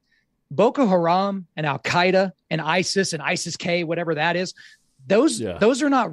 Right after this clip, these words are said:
Speaker 1: radical Muslims. Those are fundamentalist Muslims. They are following the least abrogated parts of the Quran. The ninth surah is the last chapter, the last surah that we get from Muhammad, right?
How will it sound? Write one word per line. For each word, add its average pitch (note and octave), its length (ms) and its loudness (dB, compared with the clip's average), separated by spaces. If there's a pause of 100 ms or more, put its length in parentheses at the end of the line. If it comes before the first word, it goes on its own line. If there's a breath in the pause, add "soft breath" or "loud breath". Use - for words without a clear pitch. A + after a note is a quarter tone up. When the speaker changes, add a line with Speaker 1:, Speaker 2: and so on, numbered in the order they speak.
Speaker 1:
radical E3+ 540 -2
Muslims. D#3 460 -4
Those A#3+ 240 0
are A#3+ 80 0
fundamentalist G3 1120 -4 (160)
Muslims. E3 500 -4 (340 loud breath)
They F#3 200 4
are C4+ 140 4
following F#3+ 760 2
the D3 80 -4
least E3+ 380 -2
abrogated F3+ 720 0
parts - 480 -2 (120)
of D#3+ 400 0
the D#3+ 80 -2
Quran. E3 520 0 (180 loud breath)
The F#3 80 -2
ninth F#3+ 340 -2
surah A3 460 -2 (220 loud breath)
is F3+ 180 0
the E3 160 -2
last E3 680 -4
chapter, F#3+ 380 -2
the D3 100 -8
last E3+ 320 -2
surah F3+ 220 -4
that C#3+ 140 -6
we D#3 120 -4
get E3 260 -4
from E3 180 0
Muhammad, C#3+ 480 -2
right? D#3+ 260 -2